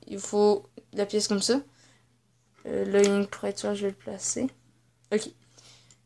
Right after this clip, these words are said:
Là, je vais mettre la plaque comme ça et l'autre pièce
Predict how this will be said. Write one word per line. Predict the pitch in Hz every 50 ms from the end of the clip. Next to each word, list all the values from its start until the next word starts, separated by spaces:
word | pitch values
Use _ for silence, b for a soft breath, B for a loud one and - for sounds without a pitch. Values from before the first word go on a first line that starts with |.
| _ _ -
Là, | 208 208 220 220 214 - - - _ _ B B 233 226 B B B B B B B B B B - - -
je | - 202 208
vais | 214 220
mettre | 226 233 233 226 - -
la | 208 202 202 202
plaque | 202 - 214 208 202 -
comme | 214 196 196
ça | 196 - 220 220 220 220 B B B B B B B _ -
et | 208 208 202
l'autre | 202 196 196 196 -
pièce | - - 202 202 - - - - -